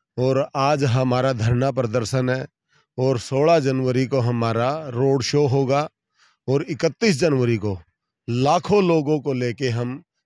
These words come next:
चुनाव आयोग का घेराव करने का काम करेंगे। आठ अक्टूबर दो हज़ार तेरह को माननीय सुप्रीम कोर्ट ने भी ये माना है कि जो ये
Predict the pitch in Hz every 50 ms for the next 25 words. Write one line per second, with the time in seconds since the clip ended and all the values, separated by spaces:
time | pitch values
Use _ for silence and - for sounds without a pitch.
0 | _ - - 147 139 139 143 143 139 135 135 131 131 - - 135 120 98 104 107
1 | 110 120 131 135 127 - 120 113 117 117 117 104 117 113 98 113 110 110 113 107
2 | 98 117 113 120 127 139 151 170 - _ _ _ _ _ _ _ _ _ _ _
3 | _ - 139 156 185 185 - 151 135 - _ - 165 147 151 156 143 131 139 165
4 | 170 170 139 135 135 139 131 - _ - 156 156 160 160 151 131 95 101 90 78
5 | - _ _ _ _ _ _ _ _ _ _ _ _ - 117 127 135 143 156 165
6 | 165 165 160 143 - 147 127 - 156 180 196 202 175 - 175 175 160 143 151 156
7 | 151 135 143 139 143 135 127 120 117 117 117 120 117 107 110 135 151 156 165 -
8 | _ _ _ _ _ _ _ _ _ - - 156 156 151 151 147 151 131 113 117
9 | 147 151 151 147 143 147 151